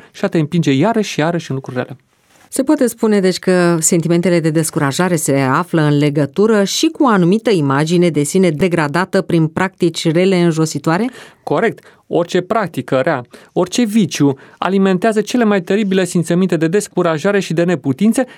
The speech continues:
Speaker 1: degradând în cel mai înalt grad imaginea de sine și respectul de sine pe care ar trebui să le avem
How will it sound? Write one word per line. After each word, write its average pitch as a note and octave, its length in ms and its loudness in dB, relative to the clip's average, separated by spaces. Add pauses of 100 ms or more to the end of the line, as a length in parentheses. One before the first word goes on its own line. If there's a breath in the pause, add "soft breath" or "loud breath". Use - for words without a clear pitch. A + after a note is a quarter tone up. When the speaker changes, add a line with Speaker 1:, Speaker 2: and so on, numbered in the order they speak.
Speaker 1:
degradând G#3 920 0 (200 soft breath)
în D#3 180 0
cel F3+ 360 0
mai D#3 220 0
înalt D3+ 280 0
grad E3+ 320 -2
imaginea F#3 540 0
de F#3 100 0
sine F3 260 0
și - 180 -2
respectul C#3 640 -2
de B2+ 120 0
sine E3 280 -2
pe C#3+ 160 -2
care C#3 360 -4
ar G#3 180 -2
trebui C#3 300 -2
să C3 160 -4
le B2+ 80 0
avem E3 400 -2